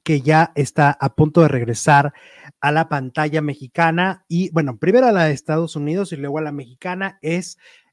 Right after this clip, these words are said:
El Señor de los Cielos, temporada nueve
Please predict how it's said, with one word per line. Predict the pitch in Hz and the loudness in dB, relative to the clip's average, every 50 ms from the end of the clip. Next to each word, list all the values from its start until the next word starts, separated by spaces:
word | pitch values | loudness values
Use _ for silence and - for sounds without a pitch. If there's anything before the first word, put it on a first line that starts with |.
| _ - | _ -10
El | - 147 151 151 151 147 143 | -6 -4 -4 -2 -4 -4 -6
Señor | - - 151 143 147 147 151 165 175 180 190 185 _ | -8 -8 -8 -6 -6 -6 -4 -4 -2 -4 -4 -6 _
de | - 131 135 143 131 | -12 -6 -4 -2 -2
los | 127 120 107 - - | -2 -4 -4 -6 -8
Cielos, | - - - 147 147 151 147 151 151 147 139 117 107 110 - - - _ _ | -10 -6 -6 -2 2 4 6 6 6 4 2 -2 -6 -10 -10 -12 -12 _ _
temporada | - 156 156 151 147 147 147 - - 170 180 196 214 247 247 214 208 - _ _ _ _ _ | -4 -4 -2 -2 -4 -6 -8 -6 -4 -4 0 0 0 0 0 -2 -4 -6 _ _ _ _ _
nueve | - 180 170 165 160 165 170 196 202 185 147 113 95 - _ | -8 -6 -6 -4 -4 -4 -4 -4 -4 -4 -4 -6 -10 -16 _